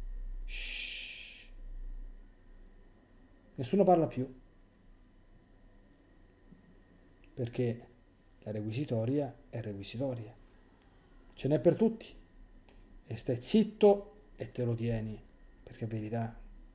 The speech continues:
Però non è ancora finito. Tutto vi dirò. E adesso sentiamo che cosa altro ha da dire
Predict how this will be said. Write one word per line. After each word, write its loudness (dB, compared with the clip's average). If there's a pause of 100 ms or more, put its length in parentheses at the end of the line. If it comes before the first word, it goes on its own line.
(4000)
Però 12
non 12
è 12
ancora 12
finito. 8 (1600)
Tutto 12
vi 6
dirò. 6 (720)
E 10
adesso 12
sentiamo 10
che 2
cosa 8
altro 6
ha 4
da 4
dire 0